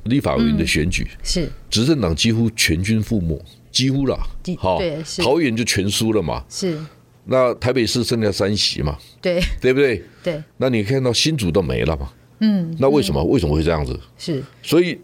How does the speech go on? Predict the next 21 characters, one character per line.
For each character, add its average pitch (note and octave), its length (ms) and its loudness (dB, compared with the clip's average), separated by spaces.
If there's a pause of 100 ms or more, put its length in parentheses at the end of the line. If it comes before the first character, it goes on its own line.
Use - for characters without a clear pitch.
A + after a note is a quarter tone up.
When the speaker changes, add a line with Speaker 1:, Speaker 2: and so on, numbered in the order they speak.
(120)
Speaker 1:
这 A#3 120 2
么 E3 120 2
好 F#2 100 0
的 F2+ 100 2
条 G2 160 2
件， A#2+ 160 2
这 E3+ 120 2
么 F2 100 -2
好 D2+ 100 -2
的 C#2+ 120 2
环 D2 200 0
境， E2+ 240 0 (200)
Speaker 2:
嗯。 F3+ 340 0 (200)
Speaker 1:
那 A#2 200 2 (240)
最 B2 160 4
后 G#2+ 80 4
一 A2 60 4
个 G2 100 2
问 F#2+ 180 2
题 D2+ 220 -6
哈， C2+ 260 -4